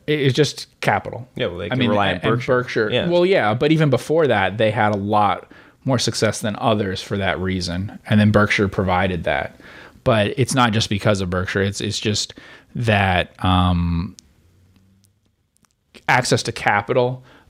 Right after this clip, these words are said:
Speaker 1: across a cycle is critical in that business, you know?
Speaker 2: Well, 'cause immediately once you move in, the value of, like, a trailer park goes down, or a, a trailer home.
Speaker 1: Sure. Yeah, it goes down.
Speaker 2: And the,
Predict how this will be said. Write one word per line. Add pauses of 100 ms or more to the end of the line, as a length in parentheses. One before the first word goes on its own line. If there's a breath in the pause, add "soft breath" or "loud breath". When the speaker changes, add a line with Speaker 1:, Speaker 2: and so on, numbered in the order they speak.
Speaker 1:
across
a
cycle
is
critical
in
that
business, (400)
you
know? (280 loud breath)
Speaker 2:
Well,
'cause
immediately
once
you
move
in,
the
value (140)
of,
like,
a
trailer
park (480)
goes
down, (140)
or
a,
a
trailer
home. (420 soft breath)
Speaker 1:
Sure. (160)
Yeah,
it
goes
down.
Speaker 2:
And
the,